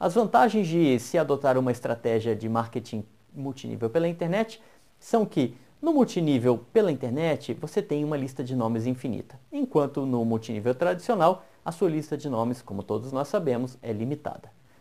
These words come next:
Pela internet, você só fala com pessoas interessadas e, no...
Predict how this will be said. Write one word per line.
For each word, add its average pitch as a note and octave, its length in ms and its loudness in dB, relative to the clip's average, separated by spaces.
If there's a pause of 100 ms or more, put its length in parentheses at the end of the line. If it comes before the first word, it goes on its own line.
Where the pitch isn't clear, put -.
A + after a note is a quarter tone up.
(120)
Pela G#2+ 220 -2
internet, F#3+ 560 0
você A#3 380 2 (200)
só B3+ 220 2
fala G3+ 340 4
com G3+ 140 -2
pessoas F3 380 -2
interessadas F#3+ 1080 0 (440)
e, D#4 200 0 (160)
no... D#3+ 720 6